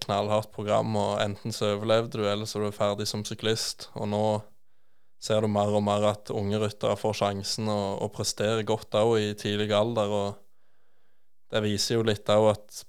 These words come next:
vi ofte gjerne er gode nok, men det krever jo å, å få sjansen, og det krever jo også at, eh, folk har tro på deg, og, og at det ikke bare er liksom, eh, at bare fordi at, eh, du ikke er gammel nok, så, så kan du ikke få prøve deg. Og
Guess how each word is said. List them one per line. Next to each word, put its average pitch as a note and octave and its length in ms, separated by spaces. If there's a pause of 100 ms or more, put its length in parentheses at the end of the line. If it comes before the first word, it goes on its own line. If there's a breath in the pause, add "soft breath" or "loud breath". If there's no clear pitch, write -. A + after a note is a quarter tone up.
(800)
vi A2+ 80
ofte G#2+ 300
gjerne G#2+ 260
er G#2+ 80
gode G#2+ 240
nok, A#2+ 320
men G#2+ 140
det G#2 100
krever G#2 320
jo A2+ 80
å, G#2+ 360 (360)
å G#2 60
få G#2+ 180
sjansen, A2 480
og G#2 220 (760)
det - 140
krever G#2 320
jo G#2+ 80
også A2 180
at, - 220
eh, G#2+ 160
folk - 260
har G#2 80
tro G#2 200 (100)
på A#2+ 160
deg, G2+ 160 (160)
og, G2+ 480
og A2 140
at G2+ 120
det G#2 120
ikke G#2 180
bare G#2+ 320
er G#2+ 80
liksom, G#2 400
eh, G#2+ 160 (480)
at - 160
bare G#2+ 160
fordi A2 220
at, - 180
eh, G#2 240
du A2 80
ikke G#2 220
er G#2 100
gammel G#2 340
nok, G#2 220
så, G2 320
så A2 100
kan G2+ 220
du G2+ 60
ikke G#2+ 180
få G2+ 80
prøve G#2+ 380
deg. - 120 (1000)
Og G2+ 320